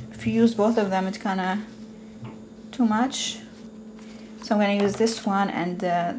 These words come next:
the regular kinda checklist, and that's the second one.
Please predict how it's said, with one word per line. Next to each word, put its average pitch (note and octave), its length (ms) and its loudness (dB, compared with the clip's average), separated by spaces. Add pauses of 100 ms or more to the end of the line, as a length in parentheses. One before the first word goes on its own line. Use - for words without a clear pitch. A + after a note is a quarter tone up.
the F#3 80 2
regular F#3 400 2
kinda F3+ 500 -2 (680)
checklist, - 760 -2 (1160)
and G3+ 80 4
that's G3+ 180 6
the G3 80 0
second A3+ 360 4
one. C4+ 320 4